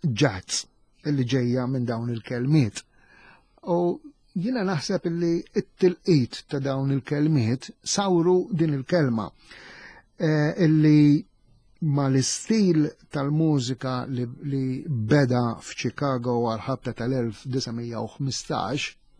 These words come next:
ara, qed immorru vera mit-sena, eh? Em,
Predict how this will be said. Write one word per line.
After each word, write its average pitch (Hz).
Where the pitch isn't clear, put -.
ara, 101
qed 110
immorru 113
vera 113
mit-sena, 107
eh? 160
Em, 160